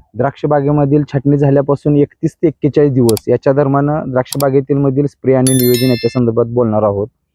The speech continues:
तर द्राक्ष मित्रांनो, या स्टेजेसमध्ये साधारण तेहतीस चौतीस दिवसापासून जे फ्लॉवरिंग सुरू होतं आणि बेचाळीस त्रेचाळीस दिवसाच्या आसपास मनी सेटिंग होतं. हा जो सात आठ दिवसाचा जो पिरियड राहतो, आठ दिवसाचा हा फ्लॉवरिंगचा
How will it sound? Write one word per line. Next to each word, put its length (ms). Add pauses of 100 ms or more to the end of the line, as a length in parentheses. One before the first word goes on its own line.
(440)
तर 40
द्राक्ष 280
मित्रांनो, 480 (580)
या 160
स्टेजेसमध्ये 640
साधारण 600 (400)
तेहतीस 400
चौतीस 320
दिवसापासून 600
जे 100
फ्लॉवरिंग 360
सुरू 240
होतं 380
आणि 180
बेचाळीस 420
त्रेचाळीस 340
दिवसाच्या 380
आसपास 340 (320)
मनी 260
सेटिंग 360
होतं. 240 (480)
हा 100
जो 360 (120)
सात 200
आठ 100
दिवसाचा 360
जो 140
पिरियड 320
राहतो, 240
आठ 180
दिवसाचा 460
हा 100
फ्लॉवरिंगचा 1040